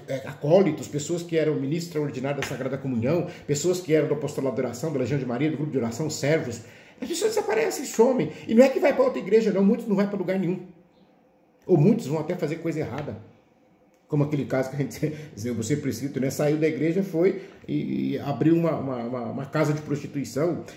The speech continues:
é, foi trabalhar na biqueira, foi fazer não sei o quê.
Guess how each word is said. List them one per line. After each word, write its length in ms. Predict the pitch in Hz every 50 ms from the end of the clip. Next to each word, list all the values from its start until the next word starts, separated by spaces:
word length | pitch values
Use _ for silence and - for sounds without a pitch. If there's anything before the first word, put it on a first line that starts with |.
| -
é, 100 | - 139
foi 460 | 139 - 147 160 160 156 139 - - -
trabalhar 300 | - 143 135 143 139 139
na 80 | 143 131
biqueira, 760 | 117 113 - - 123 143 170 185 160 143 123 113 117 - - -
foi 160 | - 165 175
fazer 240 | 170 165 143 160 160
não 80 | 151
sei 140 | 151 - 156
o 80 | 156 -
quê. 240 | - 160 156 -